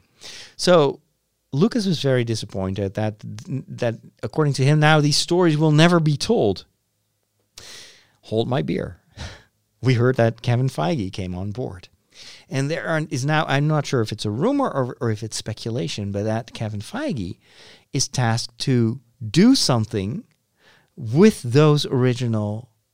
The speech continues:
scripts from George Lucas. And to not make just one movie, but to make at least two. And I'm thinking when in the movie industry they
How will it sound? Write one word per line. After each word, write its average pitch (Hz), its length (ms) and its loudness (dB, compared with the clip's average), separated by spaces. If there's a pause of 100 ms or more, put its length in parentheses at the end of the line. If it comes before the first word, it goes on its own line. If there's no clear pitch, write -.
scripts - 500 -4
from 110 260 -4
George 117 300 -10
Lucas. - 420 -10 (920)
And 151 400 2 (600)
to - 100 -2
not 190 260 2
make 170 380 2
just 135 240 -8
one 202 300 6
movie, 139 420 4
but 165 280 0
to - 120 -2
make 208 200 2
at 214 100 -4
least 294 440 2
two. 139 440 4 (640)
And 113 100 -6
I'm 113 140 -2
thinking 123 380 -2
when 120 320 -2
in 131 140 -4
the 117 80 -2
movie 185 300 -2
industry 120 440 -4
they 104 320 -2